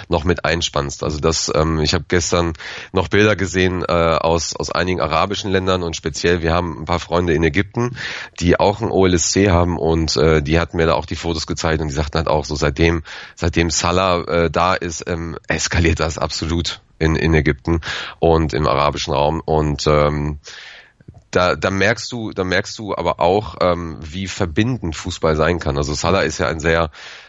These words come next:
ähm, sehr ruhiger, besonnener Mensch und, ähm, zeigt halt die Qualität auf dem Platz. Und das ist, der passt, ähm, ich glaube, mental und, und als, als, als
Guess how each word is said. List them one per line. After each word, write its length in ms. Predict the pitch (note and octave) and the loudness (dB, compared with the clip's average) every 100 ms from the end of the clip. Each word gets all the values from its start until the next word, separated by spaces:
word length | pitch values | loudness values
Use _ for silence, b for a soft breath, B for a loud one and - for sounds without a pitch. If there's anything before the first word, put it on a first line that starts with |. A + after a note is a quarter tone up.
| B | B
ähm, 360 | E2 D#2+ D#2+ - | 0 0 -2 -8
sehr 240 | - E2+ | -2 0
ruhiger, 640 | D#2 D2+ G2+ G#2 F#2+ F2+ | 0 2 2 4 2 2
besonnener 500 | E2 E2+ D#2+ F#2+ F#2 | 0 -4 -2 -2 0
Mensch 400 | E2+ E2 G#2+ - - - _ - | 0 0 0 -6 -10 -20 _ -2
und, 500 | F2 E2+ E2 D#2+ - | 2 4 4 0 -2
ähm, 260 | D#2 D#2 D#2 | 0 0 -2
zeigt 300 | - F2+ F2 | -2 -2 0
halt 100 | E2 | -2
die 60 | |
Qualität 480 | E2 - E2 D#2 F#2+ | -4 -2 -2 0 0
auf 160 | - - | 0 -4
dem 80 | - | -4
Platz. 380 | F#2 G2 - _ B B B B - | -4 -4 -8 _ B B B B -4
Und 280 | E2 D#2+ D#2+ | 0 0 0
das 140 | D#2+ | 0
ist, 180 | D#2+ - | -2 0
der 100 | D#2+ | -2
passt, 520 | - G2 - - - _ - | 0 -2 -2 -10 -18 _ -2
ähm, 560 | E2+ D#2+ D#2 D2+ - G1+ - - | -2 0 -4 -6 -10 -16 -20 -12
ich 160 | D#2+ | -10
glaube, 280 | - F2+ F#2 | -2 0 0
mental 680 | E2+ F#2+ F#2 - G#2 B2+ A#2+ | 0 0 0 0 2 4 2
und, 240 | F2+ F2+ | 0 -6
und 120 | F2+ | -4
als, 300 | C2 E2 - | -2 -2 -4
als, 400 | - E2+ D2+ - | -2 -2 -2 -6
als 480 | - D#2 - - - | -4 -2 -4 -10 -14